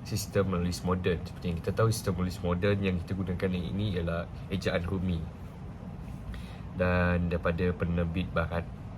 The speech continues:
seperti Mission Press, beliau mengenalkan musuh be-, buku bercetak Melayu pertama,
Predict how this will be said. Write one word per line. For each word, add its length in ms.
seperti 480
Mission 400
Press, 400
beliau 320
mengenalkan 400
musuh 320
be-, 240
buku 400
bercetak 400
Melayu 240
pertama, 320